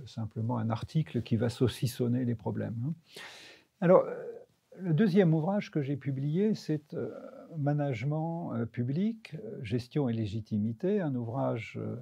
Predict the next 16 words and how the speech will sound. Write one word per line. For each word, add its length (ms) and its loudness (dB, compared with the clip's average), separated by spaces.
que 160 -4
j'ai, 800 -4
euh, 1000 -10
écrit 480 -2
avec, 520 -4
euh, 280 -4
un 160 -2
ami, 480 2
euh, 320 -4
très 180 -6
proche, 440 -2
hein, 180 -2
qui 180 -8
est 40 -4
Romain 320 2
Laufer, 480 0